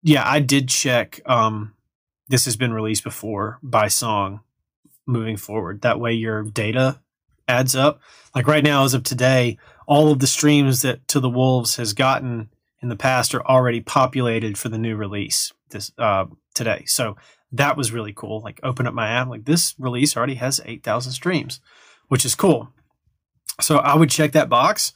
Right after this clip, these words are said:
For the artwork, I think you have to change it a little bit. Um, it doesn't have to change a ton, but it does have to change a little bit. So you can't use the exact same cover art for every single release in the waterfall. So what I did is I found a theme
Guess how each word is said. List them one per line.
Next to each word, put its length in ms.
For 100
the 80
artwork, 440
I 100
think 260
you 60
have 160
to 100
change 320
it 80
a 60
little 240
bit. 340
Um, 340
it 80
doesn't 200
have 80
to 80
change 280
a 60
ton, 680
but 120
it 80
does 140
have 120
to 80
change 300
a 100
little 320
bit. 240
So 180
you 140
can't 220
use 180
the 100
exact 500
same 640
cover 320
art 240
for 180
every 300
single 640
release 440
in 80
the 80
waterfall. 580
So 340
what 220
I 140
did 200
is 100
I 100
found 360
a 60
theme 680